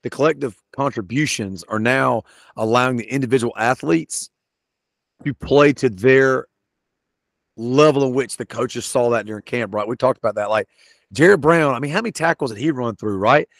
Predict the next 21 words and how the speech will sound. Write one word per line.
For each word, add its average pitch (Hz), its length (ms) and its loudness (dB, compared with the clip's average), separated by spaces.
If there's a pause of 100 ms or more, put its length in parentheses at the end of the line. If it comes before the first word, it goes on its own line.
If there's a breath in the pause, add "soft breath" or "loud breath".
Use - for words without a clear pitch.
(140)
How 165 100 -4
many 202 140 -4
tackles 156 380 -4
did 104 120 -16
Sam 160 400 2
run 107 220 -6
through? 90 240 -16
How 143 80 -6
many 196 100 -6
ta-, - 160 -6
I - 60 -4
mean, 139 140 -2 (220 soft breath)
how 185 120 -2
many 254 120 0
tackles 170 420 0
did 127 120 2
our 104 120 2
running 147 300 0
backs 107 320 -2
run 107 200 -6
through? 87 320 -10